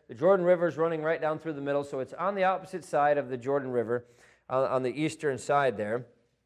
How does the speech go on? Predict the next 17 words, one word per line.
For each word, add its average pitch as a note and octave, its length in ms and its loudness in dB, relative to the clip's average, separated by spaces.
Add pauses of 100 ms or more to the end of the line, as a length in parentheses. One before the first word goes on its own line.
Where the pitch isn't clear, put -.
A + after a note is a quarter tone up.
(460)
But E3+ 140 12
we G3 100 12
pick A#3 200 10
it G#3+ 80 10
up G3+ 160 12
in, F3 180 6
in D#3+ 180 2
First F3+ 240 2
Kings E3+ 240 -2
chapter C#3+ 240 4
twenty-two, C#3 640 2 (360)
and B2 100 -4
let's D#3+ 160 6
look E3 120 6
at D3+ 100 4
verse D3 320 4 (100)
thirty-four. D3+ 600 8